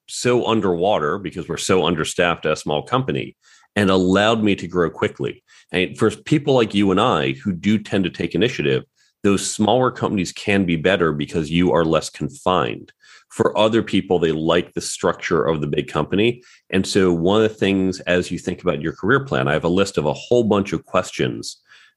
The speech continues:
to think about what you want. Some of those include, are you better at a more structured organization than a more amorphous one, like an early stage startup?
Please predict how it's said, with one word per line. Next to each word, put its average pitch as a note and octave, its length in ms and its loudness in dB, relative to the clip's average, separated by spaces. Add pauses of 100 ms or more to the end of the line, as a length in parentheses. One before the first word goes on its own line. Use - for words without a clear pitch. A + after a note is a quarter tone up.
to F#2+ 80 -4
think G2 240 0
about D#2 240 2
what D#2+ 320 0
you F2+ 160 2
want. C#2 480 -2 (480)
Some G#2+ 260 0
of G#2 80 2
those F#2+ 220 2
include, F#2 520 0 (280)
are F#2+ 120 2
you F#2 140 0
better F2+ 300 2
at E2+ 80 2
a E2 40 0
more E2 200 -2
structured - 560 -2
organization F2 960 0 (360)
than E2 420 2
a D#2 420 2 (100)
more D2+ 600 2
amorphous F2+ 680 0
one, C2 460 -2
like C2+ 180 -2
an C#2+ 120 0
early D2+ 200 2
stage C2+ 320 -2
startup? A#1+ 400 -2